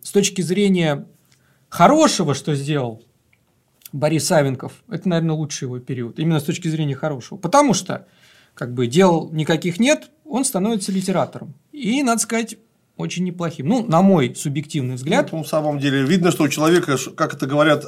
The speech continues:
Speaker 2: божья искра-то была у него, у человека. Литератор он был неплохой.
Speaker 1: Да, он, ну, во-первых, он об-, и вращался в литераторских кругах. Первая жена, как я говорил, дочь Глеба Успенского. А, знаком был с Гиппиус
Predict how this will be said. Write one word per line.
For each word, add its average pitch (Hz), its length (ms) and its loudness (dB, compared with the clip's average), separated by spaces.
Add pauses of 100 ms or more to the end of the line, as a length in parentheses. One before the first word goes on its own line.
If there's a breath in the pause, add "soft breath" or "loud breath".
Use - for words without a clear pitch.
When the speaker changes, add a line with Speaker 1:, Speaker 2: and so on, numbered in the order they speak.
Speaker 2:
божья 143 420 2
искра-то 156 460 2
была 131 340 6
у 104 80 2
него, 98 400 -4 (280)
у 110 100 -20
человека. 101 520 -6
Литератор 135 480 2
он 131 140 -2
был 143 140 0
неплохой. 123 580 -4 (240)
Speaker 1:
Да, 135 300 0
он, 156 280 -2
ну, 202 140 4
во-первых, 156 400 6
он 151 140 2
об-, 147 140 2
и 170 200 2
вращался 151 680 0 (380 soft breath)
в 139 180 -4
литераторских 156 680 0
кругах. 151 420 -2
Первая 139 280 -2
жена, 123 460 -6
как - 160 -20
я 127 80 -10
говорил, 123 420 -8
дочь 139 240 -4
Глеба 139 360 -4
Успенского. 233 760 -2 (420 soft breath)
А, 147 300 6
знаком 175 360 2
был 160 140 0
с 131 80 -4
Гиппиус 156 640 0